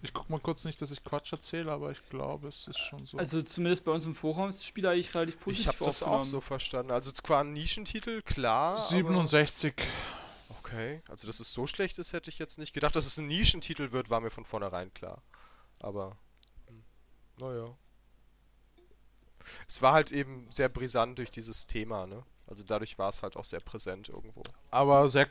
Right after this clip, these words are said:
Speaker 1: cool, dass es überhaupt, ähm, zu uns kam, weil es ja relativ lange in der Schwebe war.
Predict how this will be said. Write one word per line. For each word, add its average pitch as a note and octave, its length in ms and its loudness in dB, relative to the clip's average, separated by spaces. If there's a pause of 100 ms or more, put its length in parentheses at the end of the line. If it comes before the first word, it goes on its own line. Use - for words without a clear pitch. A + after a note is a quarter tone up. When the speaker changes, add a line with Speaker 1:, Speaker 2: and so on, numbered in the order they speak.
Speaker 1:
cool, F3+ 140 8
dass D#3+ 160 2
es D3 100 -6
überhaupt, D3+ 680 8
ähm, D3 280 4
zu - 160 -4
uns D3+ 180 -4
kam, D3 280 2
weil C#3+ 80 6
es C3+ 120 -2
ja C3+ 280 6
relativ C3+ 420 2
lange C#3 160 0
in C#3+ 60 -4
der C#3 80 -2
Schwebe C#3+ 380 2
war. C#3 260 2